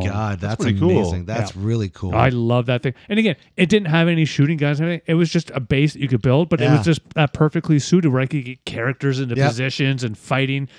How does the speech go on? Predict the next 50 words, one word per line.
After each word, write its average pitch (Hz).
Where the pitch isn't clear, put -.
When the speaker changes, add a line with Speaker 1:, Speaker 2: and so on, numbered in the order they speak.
Speaker 1:
Yep. 123
Speaker 3:
Sometimes 156
they're 156
raiding, 156
defending. 160
Like, 143
it 202
was 202
a 120
whole, 156
like, 113
oh, 139
Speaker 1:
It's 110
Speaker 3:
I -
Speaker 1:
a 190
war 240
Speaker 3:
loved 233
it. -
Speaker 1:
going 190
on 185
in 185
your 190
room. 180
Speaker 3:
Yeah. 135
Speaker 1:
Yeah, 175
Speaker 2:
I 135
Speaker 1:
for 143
sure. -
Speaker 2:
don't, 208
I 156
think 226
the 214
only, 131
Speaker 3:
I 135
Speaker 2:
I -
only 170
Speaker 3:
should 196
Speaker 2:
had, 170
Speaker 3:
Google 165
that. 101
Speaker 2:
I -
think 175
I -
only 190
had, 151
like, 117
two 131
base 87
type 82
things 80